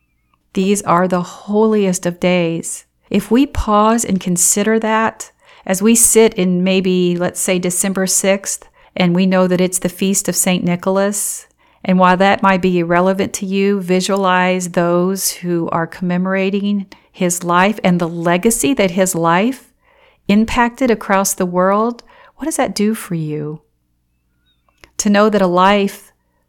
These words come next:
that lived so beautifully and so kindly, who touched so many orphan children of his time,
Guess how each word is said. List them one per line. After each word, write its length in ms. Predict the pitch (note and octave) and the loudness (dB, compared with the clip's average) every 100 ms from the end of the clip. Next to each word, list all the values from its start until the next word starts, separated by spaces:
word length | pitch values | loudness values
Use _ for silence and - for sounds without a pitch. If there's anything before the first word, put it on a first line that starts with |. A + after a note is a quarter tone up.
| _ | _
that 220 | - F#3 F#3+ | -2 -2 0
lived 280 | F#3+ G3+ | 2 0
so 320 | - - A#3+ A#3 | -2 -2 0 0
beautifully 840 | G#3 G3+ G3 - E3+ D#3+ E3 - - | 0 0 -2 -4 -4 -4 -6 -8 -6
and 100 | F#3 | -2
so 140 | A3 | -2
kindly, 880 | A3 - G#3 G#3 G3 F3 D#3 E3 - _ _ _ _ _ _ _ | -4 -2 0 2 2 0 -2 -4 -10 _ _ _ _ _ _ _
who 120 | - | -2
touched 400 | A3 - A#3 A3+ | -2 2 0 0
so 420 | - - A3 A#3+ B3 | -2 2 4 6 4
many 560 | A3+ A#3 A#3 G#3 F#3 | 4 6 4 2 0
orphan 460 | - F#3+ F#3+ G3+ F#3+ | 0 0 0 -4 -4
children 540 | - G3+ G3+ F#3 E3 | -4 -2 -2 0 -2
of 100 | D#3+ | -2
his 160 | D#3+ E3 | -6 -8
time, 640 | - F#3 F3+ E3 D3+ E3 | -6 -2 0 0 -2 -6